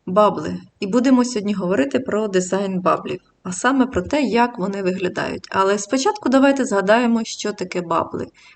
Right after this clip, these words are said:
Про це ми говорили на першому уроці. Бабли — це тексти в коміксах.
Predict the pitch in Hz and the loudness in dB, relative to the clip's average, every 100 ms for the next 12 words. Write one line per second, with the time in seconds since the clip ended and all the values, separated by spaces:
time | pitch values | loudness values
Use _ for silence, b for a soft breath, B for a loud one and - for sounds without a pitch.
0 | _ 202 220 247 214 185 190 214 196 185 | _ -2 2 2 2 0 0 0 0 -2
1 | - 185 - 185 180 165 - - - 185 | -2 -2 -2 -2 0 0 -4 -6 -14 -12
2 | - 190 _ _ - 214 330 247 185 247 | -12 -12 _ _ -4 4 4 4 -2 -4
3 | 247 175 165 - 185 180 175 185 185 - | -2 -2 -2 -6 -8 -6 -8 -6 -8 -12
4 | 190 - | -14 -16